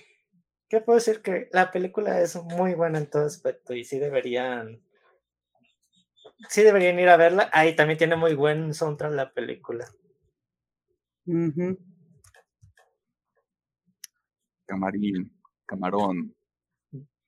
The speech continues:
Speaker 3: ¿Algo más que quieras mencionar, Thor?
Speaker 1: Mm, creo que de momento sería todo, a menos que me regrese una idea al ratillo cuando termines de hablar.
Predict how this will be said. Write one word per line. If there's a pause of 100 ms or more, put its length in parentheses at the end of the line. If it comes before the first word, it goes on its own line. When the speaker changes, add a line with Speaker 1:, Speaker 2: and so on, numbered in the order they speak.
(800)
Speaker 3:
¿Algo
más
que
quieras
mencionar,
Thor? (580)
Speaker 1:
Mm,
creo
que
de
momento
sería
todo, (140)
a
menos
que
me
regrese
una
idea
al
ratillo
cuando (160)
termines
de
hablar.